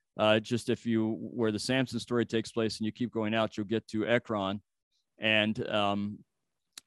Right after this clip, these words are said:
my wife actually excavated in Ekron and found a four-horned Philistine incense altar. That's the coolest thing anyone in our family has uncovered in archaeology. I mean, I've, I've, I guess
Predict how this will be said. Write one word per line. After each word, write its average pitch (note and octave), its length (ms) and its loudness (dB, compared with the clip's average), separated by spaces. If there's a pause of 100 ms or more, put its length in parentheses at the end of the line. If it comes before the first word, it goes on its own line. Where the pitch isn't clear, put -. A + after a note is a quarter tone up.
(140)
my G#2+ 180 -4
wife A2+ 320 2
actually F#2 540 -4
excavated G#2 440 0
in F#2+ 120 0
Ekron G#2 340 2
and G#2+ 140 0
found G#2+ 420 0
a G#2+ 240 2
four-horned A2+ 640 0
Philistine A2+ 540 0
incense B2+ 480 -2
altar. D#2+ 440 -6
That's G#2+ 200 -2
the A2 60 -4
coolest G2+ 360 -2
thing G#2 180 -2
anyone G2 280 -2
in F#2 80 -2
our F#2 80 -2
family G2+ 320 -2
has F2+ 100 -4
uncovered A2+ 360 -2
in G2 100 0
archaeology. F#2+ 500 -2
I C3+ 60 0
mean, D3 100 0
I've, D3 180 -2
I've, C#3 180 -2 (200)
I D3+ 60 -2
guess B2 260 -2